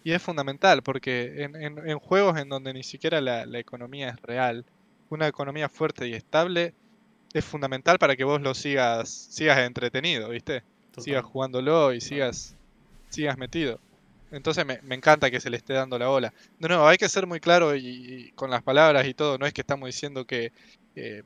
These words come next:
Speaker 1: pongan plata en Star Atlas que les va a ir bien.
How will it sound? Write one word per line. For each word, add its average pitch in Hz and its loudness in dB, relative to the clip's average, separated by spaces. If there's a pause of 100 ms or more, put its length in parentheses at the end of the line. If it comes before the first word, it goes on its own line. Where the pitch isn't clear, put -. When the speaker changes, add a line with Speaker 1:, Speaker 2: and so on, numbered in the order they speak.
(560)
Speaker 1:
pongan 139 -2
plata 135 0
en 123 -6
Star 131 0
Atlas 131 0
que 117 -8
les 117 -2
va 127 2
a 127 4
ir 123 0
bien. 131 2